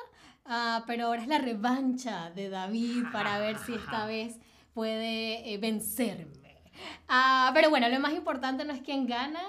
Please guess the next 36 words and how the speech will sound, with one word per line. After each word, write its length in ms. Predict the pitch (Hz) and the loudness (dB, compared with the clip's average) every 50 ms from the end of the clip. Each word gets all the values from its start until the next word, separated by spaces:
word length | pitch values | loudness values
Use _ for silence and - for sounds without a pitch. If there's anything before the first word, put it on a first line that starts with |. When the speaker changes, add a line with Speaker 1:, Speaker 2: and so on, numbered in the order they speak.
| 403 392 311 | -10 -8 -6
Speaker 1:
no 80 | 269 | -4
ni 120 | 254 254 247 | -4 -2 -4
quién 220 | 254 233 233 226 | -4 -6 -8 -8
pierde, 320 | 226 262 269 277 311 349 330 | -6 -6 -6 -6 -6 -8 -10
sino 460 | - 285 254 247 226 220 214 214 214 | -8 -6 -4 -2 -2 -2 -4 -2 -2
aprender 640 | 208 214 - 226 226 226 226 254 277 320 - - - | -2 -2 -2 -2 -4 -4 -4 -4 -4 -6 -6 -10 -10
y 380 | - 254 247 254 285 349 - - | -8 -6 -4 -4 -4 -6 -10 -12
divertirse 720 | 220 208 226 220 214 214 208 208 208 214 208 208 240 240 | -8 -6 -4 -4 -4 -6 -8 -10 -12 -12 -12 -10 -10 -10
como 300 | 240 220 202 190 190 - _ | -10 -10 -10 -12 -14 -16 _
todos 480 | - 196 185 190 190 190 185 - - - - | -10 -8 -8 -8 -8 -10 -12 -14 -16 -16 -12
lo 160 | 214 202 202 | -10 -8 -8
ha-, 100 | 208 220 | -6 -4
como 200 | 254 269 311 349 | -2 0 0 0
yo 40 | 370 | 0
lo, 380 | 466 403 392 403 415 403 294 254 | -2 -2 0 0 -2 -2 -2 -2
yo 80 | 330 339 | 0 0
lo 100 | 330 320 | 0 0
he 80 | 320 320 | 0 0
hecho 100 | - 339 | -2 -2
en 100 | 330 - | -4 -4
<laughs> 0 | |
todos 280 | - - - 339 320 330 - | -4 0 4 4 4 4 4
los 180 | 311 254 254 | 2 2 2
Speaker 2:
Hoy, 200 | 247 247 262 277 | 2 2 2 2
Speaker 1:
streams, 260 | 247 208 202 190 185 180 | 0 -2 -4 -6 -8 -4
Speaker 2:
hoy, 260 | 170 233 240 240 240 | 0 2 4 4 4
Speaker 1:
realmente. 120 | 240 240 240 214 | 2 2 0 0
Speaker 2:
desde 100 | 214 214 | -2 -4
luego, 340 | 214 208 214 220 240 240 226 | -4 -4 -4 -2 -4 -4 -4
hemos 280 | 214 214 214 202 208 208 | -4 -4 -6 -6 -6 -6
aprendido 440 | 202 - 180 180 180 180 170 170 | -6 -6 -6 -6 -6 -6 -6 -6
mucho. 380 | 170 160 143 143 - - 147 143 - - - _ | -6 -8 -8 -10 -12 -14 -18 -18 -20 -20 -16 _
Speaker 1:
Exactamente. 560 | 233 233 226 - 247 226 226 240 233 254 302 320 | -8 -6 -6 -4 -6 -6 -6 -4 -4 -2 0 0
Y 20 | |
muchísimas 800 | 311 330 330 330 - - - 359 359 - 392 370 359 311 285 302 | 0 0 0 -2 -4 -2 0 2 2 2 0 -4 -6 -6 -6 -4
gracias, 560 | 277 294 311 302 311 - 339 339 330 - | -4 -4 -4 -4 -4 -6 -6 -6 -6 -8